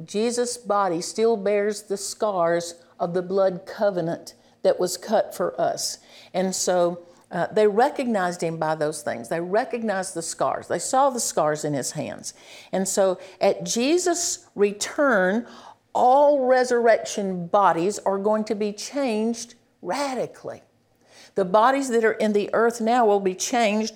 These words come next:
radically. Our resurrected bodies will have continuity with the bodies we have now. Get this,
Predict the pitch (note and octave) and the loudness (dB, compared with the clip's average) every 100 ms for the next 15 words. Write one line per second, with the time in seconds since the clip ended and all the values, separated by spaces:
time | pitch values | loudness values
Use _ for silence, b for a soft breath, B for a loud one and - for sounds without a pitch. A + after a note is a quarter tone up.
0 | B B F#3+ G#3+ C4+ C4 F#3 - C3 - | B B 0 2 4 2 0 0 -2 0
1 | E3 F#3 G#3 A3+ A3+ A3+ B3+ B3+ A3 G3+ | 0 2 2 2 0 0 0 0 -2 2
2 | A3 B3 G#3+ F3+ - B B - G#3+ G3+ | 4 4 4 0 -6 B B 2 4 4
3 | G3+ A3 G3+ - B3 B3+ B3 A3+ G#3+ B3+ | 2 0 0 -2 0 0 0 0 2 2
4 | C#4+ A#3+ B3 A3+ A3+ B B G#3+ G#3+ G#3 | 2 0 0 -4 -4 B B 0 2 0
5 | F3+ A3 A#3 A#3+ A#3 A#3 G#3+ A3+ A3+ G#3+ | 2 4 4 2 0 -2 -2 0 2 2
6 | G#3 G#3+ A#3+ A3+ C3 - b - G#3 C4+ | 0 -2 0 0 -2 -8 b -6 -2 -2
7 | - F#3 - - | -2 -2 -2 -8